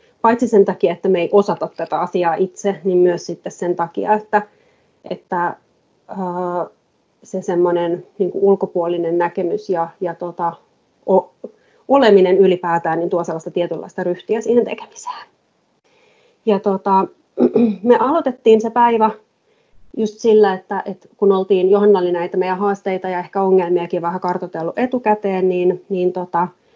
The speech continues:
tehtiin tällainen hauska syvempi kartoitus, ö, pelikorttien avulla.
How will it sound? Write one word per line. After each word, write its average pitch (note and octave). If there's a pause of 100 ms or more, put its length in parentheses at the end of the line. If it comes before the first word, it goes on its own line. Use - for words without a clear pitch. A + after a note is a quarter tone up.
(280)
tehtiin G#3
tällainen F#3
hauska F#3+ (460)
syvempi G#3
kartoitus, F#3
ö, F3+
pelikorttien F#3+
avulla. D4